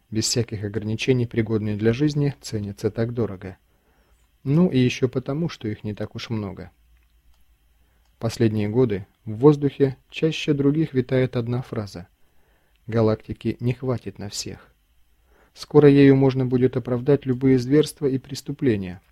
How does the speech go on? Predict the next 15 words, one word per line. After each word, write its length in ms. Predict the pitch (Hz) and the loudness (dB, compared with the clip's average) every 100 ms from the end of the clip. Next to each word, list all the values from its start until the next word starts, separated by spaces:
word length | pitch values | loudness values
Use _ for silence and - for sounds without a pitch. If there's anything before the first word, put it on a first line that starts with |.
| _ _ | _ _
вплоть 380 | _ 113 107 | _ -4 -4
до 100 | 104 | -4
геноцида. 720 | 104 110 120 120 120 90 85 _ _ _ _ _ _ _ _ | -4 -2 -4 -6 -10 -8 -14 _ _ _ _ _ _ _ _
Впрочем, 460 | - 165 170 170 151 | -8 4 4 4 2
геноцид 520 | 147 147 - 165 139 | 4 2 0 -2 2
уже 180 | 135 135 | 2 2
запланирован, 760 | 131 135 139 160 110 92 98 _ _ | 2 0 0 0 -2 -4 -10 _ _
и 100 | 117 | 0
вычеркнуть 560 | 113 113 117 - 113 - | 2 2 -2 -4 -8 -6
его 200 | 107 104 | -4 -4
из 120 | - | -4
плана 340 | 135 139 139 | -6 -4 -6
пока 320 | - 117 107 | -10 -8 -6
не 120 | 101 101 | -6 -6
удалось. 540 | 104 110 95 - | -4 -4 -4 -10